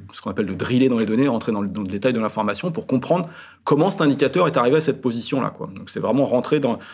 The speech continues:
dans cette capacité d'analyse. Et puis enfin, le dernier usage que l'on constate chez nos clients, c'est un usage qu'on appelle data communication. Chez nous, c'est cette capacité à partager de l'information avec des gens qui ne savent pas nécessairement de quoi on veut leur parler.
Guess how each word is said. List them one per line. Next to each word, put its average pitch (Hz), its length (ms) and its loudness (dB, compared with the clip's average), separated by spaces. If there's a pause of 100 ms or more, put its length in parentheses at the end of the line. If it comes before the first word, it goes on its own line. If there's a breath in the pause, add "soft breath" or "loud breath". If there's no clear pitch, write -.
(120)
dans 107 140 -4
cette 104 180 -6
capacité 127 400 0
d'analyse. 117 540 0 (580 loud breath)
Et - 40 -8
puis 131 100 2
enfin, 165 160 2
le 151 60 6
dernier 160 380 4
usage 170 320 2
que 139 260 4
l'on 131 180 4
constate 160 300 0
chez 156 100 2
nos 135 80 4
clients, 156 240 2
c'est 160 100 0
un 123 240 4
usage 123 240 2
qu'on 139 120 0
appelle 117 200 2
data 131 240 4
communication. 143 560 2
Chez 147 160 0
nous, 156 120 2
c'est 151 120 -2
cette 120 180 0
capacité 127 440 0
à 139 100 4
partager 160 460 2
de - 20 2
l'information 127 480 2
avec 151 120 2
des 120 100 2
gens 165 120 2
qui 196 120 -4
ne 117 40 2
savent 127 180 -2
pas 185 100 2
nécessairement 143 300 0
de 170 60 -2
quoi 151 120 2
on 139 40 2
veut 127 60 4
leur 117 140 2
parler. 117 240 -2